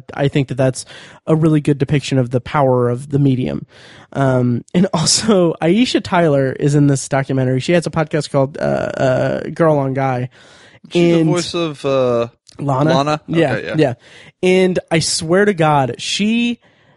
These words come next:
Speaker 1: has a scene where she is talking about creating her podcast and the, everything that goes into it, and every, like, those words could have been coming out of my mouth, and it would have been, every word of it would have been true.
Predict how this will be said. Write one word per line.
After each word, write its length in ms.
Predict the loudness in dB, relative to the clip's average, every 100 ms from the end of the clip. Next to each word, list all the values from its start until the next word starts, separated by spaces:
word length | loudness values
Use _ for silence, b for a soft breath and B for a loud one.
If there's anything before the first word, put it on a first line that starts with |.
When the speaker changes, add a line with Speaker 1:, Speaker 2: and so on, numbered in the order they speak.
| b
Speaker 1:
has 640 | -2 2 2 2 0 -6 _ -2
a 100 | 0
scene 420 | 0 0 2 2
where 100 | 0 -2
she 360 | -4 -4 -2
is 120 | -4 -4
talking 460 | 0 0 0 -2
about 420 | 0 2 0 -2 _
creating 480 | -10 -2 2 2 2
her 140 | 2
podcast 720 | 0 -2 -4 -6 -8 -12 -14
and 400 | -4 -2 0 0 -4 B B B B
the, 460 | -14 -10 -2 0 0
everything 420 | 0 2 2 2 0
that 80 |
goes 260 | 2 0 2
into 380 | 0 2 2 2
it, 160 | 2
and 260 | 0 -2 -4 -8 -18 -12 -2
every, 420 | 0 0 -2 -6 B B -6
like, 300 | -2 -2 -4 _ _ _ _ _ -6
those 340 | 0 2 2
words 280 | 2 0 0
could 120 | -2
have 60 | 0
been 120 | 0
coming 240 | 0 0
out 100 | 2
of 40 | 2
my 120 | 2
mouth, 400 | 0 0 -2 -6 _ -4
and 140 | 0
it 60 | 0
would 120 | 0
have 80 | 0
been, 240 | 0 0 -2
every 280 | -2 0 0
word 220 | 0 0
of 100 | 0
it 40 | -2
would 140 | -2
have 60 | -2
been 120 | -2
true. 300 | -2 -4